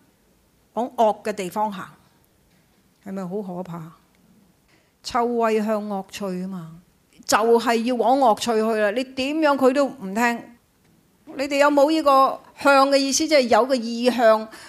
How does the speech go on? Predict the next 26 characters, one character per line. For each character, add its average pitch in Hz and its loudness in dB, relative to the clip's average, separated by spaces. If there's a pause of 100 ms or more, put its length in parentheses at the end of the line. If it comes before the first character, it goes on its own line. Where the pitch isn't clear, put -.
(100)
有 262 4
一 339 2
個 302 6
隱 247 2
性 247 2
嘅 240 2
喜 208 -2
歡 285 -2
向 214 0
惡 208 2
趣 202 -4
去 202 0
㗎？ 202 -2
你 226 -2
哋 214 -6
有 208 -2
冇 185 -6
啊？ 185 -4 (1500)
惡 262 2
趣， 269 0 (1120)
譬 202 -2
如 - -12 (500)
有 214 -10
冇 240 -4
啲 269 -6 (200)
嫉 180 -6